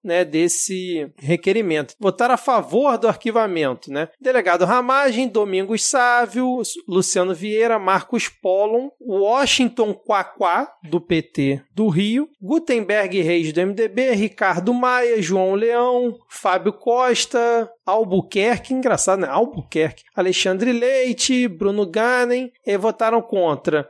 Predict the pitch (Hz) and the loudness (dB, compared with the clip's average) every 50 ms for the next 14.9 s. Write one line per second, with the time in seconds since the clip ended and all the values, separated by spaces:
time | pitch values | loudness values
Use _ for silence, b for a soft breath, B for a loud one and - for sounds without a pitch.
0 | _ _ - 143 156 185 190 180 208 214 208 202 240 285 277 233 220 175 175 - | _ _ -8 -4 -2 -2 0 0 0 0 0 0 0 0 0 0 0 0 0 -2
1 | - 180 175 180 202 196 196 - 226 226 254 247 208 226 220 - - 190 185 180 | 0 -2 0 0 -2 -4 -2 -2 0 0 0 2 0 -2 -2 -2 -2 0 0 0
2 | 180 185 196 180 165 165 165 160 151 151 131 117 185 196 165 151 196 196 196 - | 0 0 0 2 2 2 2 0 0 -2 -4 -6 -8 -8 -4 -2 -2 -2 -2 -4
3 | - - 143 165 170 165 170 - 160 151 151 170 202 202 - - 233 220 233 254 | -6 -2 0 0 0 0 -2 -2 -2 0 0 0 -2 -2 -2 -2 0 0 2 2
4 | 262 262 269 240 - - - _ _ - 190 180 180 165 - 202 190 196 190 - | 0 0 -2 -4 -6 -8 -12 _ _ -4 -2 -2 -2 -2 0 0 0 -2 0 -2
5 | 202 156 127 165 156 151 - - 185 170 180 - 240 226 214 - - 233 247 247 | -2 0 0 0 0 0 -2 -2 -4 -4 -4 -2 -2 -2 -2 -2 -2 -2 -2 -2
6 | - 214 208 180 160 220 220 214 220 - 208 180 180 196 208 180 208 196 139 156 | 0 -2 -2 -2 0 0 -2 -2 0 -2 -2 0 0 -2 -2 -2 -2 -2 0 0
7 | 170 175 185 190 196 185 - _ _ - - 208 208 190 151 147 156 165 175 175 | 0 0 0 -2 -4 -6 -6 _ _ -2 -2 0 0 0 0 0 0 0 -2 -6
8 | - _ _ 185 139 131 196 202 - - 220 196 - - - 143 151 175 214 233 | -10 _ _ -8 -4 -2 -2 -2 -2 -2 -2 -2 -2 0 0 0 2 2 0 0
9 | 226 - - 269 247 240 240 220 240 254 247 - 277 262 262 - - - 240 254 | 0 0 0 0 0 0 0 0 0 -2 -2 0 0 0 0 0 0 0 0 0
10 | 277 302 311 311 - _ - 208 208 208 - - 202 202 208 220 202 214 - 196 | 0 0 -2 -6 -10 _ -2 -2 -2 -2 0 0 0 2 2 0 0 0 0 -2
11 | 190 202 208 220 226 240 262 226 156 151 170 185 202 220 220 - _ - 196 190 | 0 0 -2 -2 0 0 -2 -2 0 -2 0 0 0 0 -2 -6 _ -4 -2 -2
12 | 185 185 - 190 175 175 165 175 190 185 175 156 202 214 214 185 156 165 170 180 | -2 -2 -2 0 0 2 2 2 2 0 0 0 -2 -2 -2 0 0 0 2 2
13 | 190 185 208 196 _ _ - 170 165 160 - 175 160 170 170 - 175 165 156 - | 0 -2 -4 -8 _ _ -4 -2 -2 -2 0 0 0 0 0 0 0 0 0 0
14 | - 175 175 - - 190 170 - - - 165 160 156 156 - 165 156 151 | 0 0 0 -2 -2 -6 -6 -6 -6 -4 -2 -2 -2 0 0 0 0 2